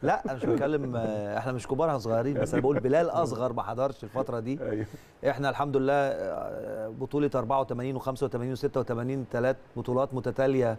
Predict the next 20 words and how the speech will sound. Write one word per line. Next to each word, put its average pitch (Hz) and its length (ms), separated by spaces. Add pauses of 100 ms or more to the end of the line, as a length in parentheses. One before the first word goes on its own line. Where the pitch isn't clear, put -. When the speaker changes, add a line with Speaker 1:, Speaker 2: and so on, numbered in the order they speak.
(420)
Speaker 1:
بطولة 139 320
إفريقيا 131 340
واحتفظنا 127 500
بيها 131 200
للأبد. 135 460 (120)
Speaker 2:
مم. 117 220 (460)
Speaker 1:
آه، 113 600
ما 120 120
اتحققتش 143 540
تاني. 160 360 (560)
فالبطولة 151 680
دي 180 520
بطولة 156 380
أبطال 160 260
الدوري، 160 500
ما-، 139 120
الأهلي 131 460
دلوقتي 143 300
فيه، 123 680
آه، 98 220